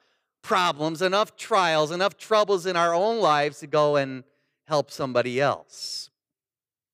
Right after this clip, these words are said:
It's been about a month now, and it's becoming clear that they're gonna be refugees for quite some time.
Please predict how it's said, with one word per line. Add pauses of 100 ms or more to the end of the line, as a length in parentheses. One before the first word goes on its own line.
(760)
It's
been
about
a
month
now,
and (400)
it's
becoming
clear
that
they're
gonna
be
refugees
for
quite
some
time.